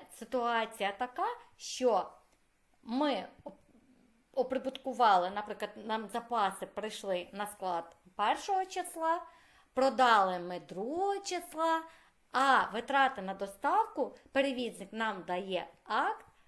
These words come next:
в кінці місяця. Чи законно це так? Так, абсолютно законно, тому що ми в договорі могли домовитися, що ми збираємо такі витрати протягом місяця.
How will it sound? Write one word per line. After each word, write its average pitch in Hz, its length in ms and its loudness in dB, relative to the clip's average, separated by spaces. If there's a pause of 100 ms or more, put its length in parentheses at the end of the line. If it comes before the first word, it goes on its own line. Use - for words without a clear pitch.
в - 60 -20
кінці 247 540 -4
місяця. - 460 -8 (340)
Чи 320 180 -2
законно 415 580 -2
це 269 80 -2
так? 202 440 -4
Так, 359 280 2
абсолютно 311 480 -6
законно, 330 520 -4
тому 285 200 -2
що 277 140 -8
ми 254 120 -2
в 233 60 -8
договорі 226 460 -2
могли 269 300 -2
домовитися, 254 680 -4
що 302 180 -8
ми 359 140 -2
збираємо 226 680 0
такі 254 300 -12
витрати 330 580 2 (840)
протягом 262 400 0
місяця. 220 440 -2